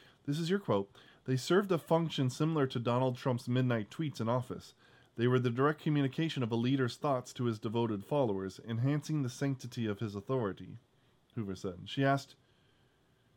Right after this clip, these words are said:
"Do you see Donald Trump as an authoritar-, authoritarian?"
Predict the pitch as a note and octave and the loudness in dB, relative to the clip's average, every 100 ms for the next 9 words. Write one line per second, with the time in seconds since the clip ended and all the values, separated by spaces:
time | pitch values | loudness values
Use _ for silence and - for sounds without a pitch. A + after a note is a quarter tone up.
0 | _ _ _ - C3 D3+ E3+ F#3 E3+ D#3 | _ _ _ -8 -2 -2 -2 -4 -2 -2
1 | D#3+ D#3+ - C3+ C#3+ D3+ C#3+ C#3+ B2+ C#3 | -2 -4 -4 -4 -4 -6 -4 -4 -4 -2
2 | C#3 C#3 C#3 C#3 D3+ - _ - A#2 D3 | -2 -2 -4 -4 -6 -12 _ -10 -6 0
3 | C#3+ C3 C#3+ C#3 D3+ D#3+ | 0 0 -2 -2 -2 -6